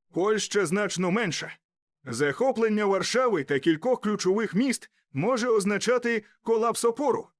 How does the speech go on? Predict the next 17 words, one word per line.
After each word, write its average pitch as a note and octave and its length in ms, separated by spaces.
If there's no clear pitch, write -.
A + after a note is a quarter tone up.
Бжезінський D#3+ 920
особливо F3+ 720
застерігав E3 760
проти F3+ 340
недооцінки D3+ 760
російської D3 680
інформаційної C3 840
війни D#3+ 420
проти G3 540
Польщі. F#3 720
Кремль G#3 500
десятиліттями G#3 1000
готує G3+ 500
ґрунт A3+ 500
для G#3 280
майбутньої F#3+ 680
агресії. C3+ 680